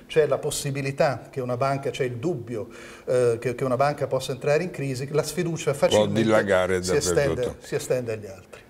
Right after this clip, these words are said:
Speaker 2: Dottor Signorini, mi permetta di farla tornare bambina e di portarla metaforicamente al cinema.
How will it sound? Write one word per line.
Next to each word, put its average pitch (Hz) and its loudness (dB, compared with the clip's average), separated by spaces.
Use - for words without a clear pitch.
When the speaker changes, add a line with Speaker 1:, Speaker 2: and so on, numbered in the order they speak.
Speaker 2:
Dottor 120 2
Signorini, 107 0
mi 117 0
permetta 127 0
di 104 0
farla 120 2
tornare 107 0
bambina 123 2
e 143 2
di 113 -2
portarla 101 0
metaforicamente 104 -2
al 92 0
cinema. 90 -2